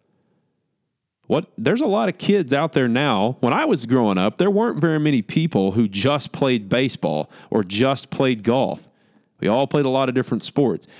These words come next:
As Gravette has grown and the student base has gotten bigger, obviously, there are more students out there who play just baseball or girls who just play softball,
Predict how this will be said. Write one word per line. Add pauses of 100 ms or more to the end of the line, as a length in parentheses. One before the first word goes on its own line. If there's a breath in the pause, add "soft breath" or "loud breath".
(120 loud breath)
As
Gravette
has
grown (260 loud breath)
and
the
student
base
has
gotten
bigger,
obviously, (960)
there
are
more
students
out
there (120)
who (580)
play
just
baseball (360)
or
girls
who (140)
just
play
softball,